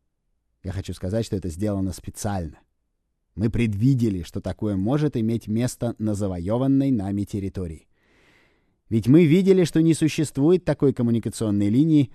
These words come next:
по которой можно было бы передавать научную информацию в различные уголки мира. И, увидев это, мы действительно обстоятельно обсудили возможность создания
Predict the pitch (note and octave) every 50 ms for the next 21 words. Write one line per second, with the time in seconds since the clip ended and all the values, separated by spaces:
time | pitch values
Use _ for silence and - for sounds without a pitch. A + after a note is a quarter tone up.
0 | _ _ - - A#2 G#2 A#2+ A2+ - A#2+ B2 A#2 A2+ A#2+ C3+ D#3 C#3 C#3+ D3 B2+
1 | A2+ G#2 G2+ F#2 F2+ E2+ - A2 G#2+ G#2 G2+ G2+ G2+ A2 G#2+ - G#2+ G#2+ G#2+ G#2
2 | F#2+ - G#2 G2 F#2 F2+ - G#2 G2 G#2 A#2 C3+ D3+ - - A#2 G#2+ - - _
3 | - - G#2+ C3 B2+ G#2+ G#2 A2 A#2 - - A#2 A2 G2 F#2 G2 F2+ F2 - -
4 | F#2+ F2 E2+ D#2 - - - _ _ _ _ _ _ _ _ _ _ _ _ _
5 | _ _ _ _ _ _ _ _ - - _ - - C3+ G3+ G3 G#3 F3 C#3+ C3+
6 | C#3+ C#3+ E3+ D#3+ - E3+ E3 - F#3 F3+ D#3 - - G#2+ B2 C#3 C3+ C#3 B2+ -
7 | - A2+ A#2 A2 C3+ C3+ C#3 D3 E3 D#3+ - C3+ B2+ - - - - A2+ G2+ G2
8 | A2 A#2+ - - E3 D#3+ D#3+ D#3+ D#3+ - - - - - F#2 F2 A2+ C3+ C#3+ C#3
9 | A#2+ G#2 F#2+ F2 G#2+ A#2 A#2+ A2 A#2+ G#2+ - - G#2 G2 F2+ F#2+ C3 D#3 F3 F3+
10 | E3 B2